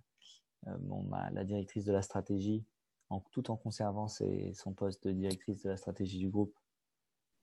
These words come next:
euh, est devenue, euh, numéro deux, euh, auprès de, auprès du directeur, euh, général de Carrefour France. Et, euh, donc elle m'a dit, euh, euh,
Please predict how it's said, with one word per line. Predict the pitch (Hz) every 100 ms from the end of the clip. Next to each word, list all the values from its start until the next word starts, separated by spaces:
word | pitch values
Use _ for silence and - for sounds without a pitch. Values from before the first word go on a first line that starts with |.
| _
euh, | 101 92 92 92
est | 107
devenue, | 92 95 98 98 95
euh, | 90 92
numéro | 95 101 104 104 104
deux, | 101 104 101 101 _ _ _ _ _ _ _ _ -
euh, |
auprès | 92 95 - 104
de, | 98 92 90 87 90
auprès | 98 - 98
du | 95
directeur, | 92 92 90 - 92 90
euh, | 87 87
général | 90 92 90 92 90 92 - _ _ _ _ _ _
de | -
Carrefour | 90 90 - -
France. | - 104 175 - - _ _ _ _ - - _ _ _
Et, | 101 104 107
euh, | 90 90 87 85 -
donc | - - - - -
elle |
m'a | -
dit, | - 107 104
euh, | 98 - - 139
euh, | -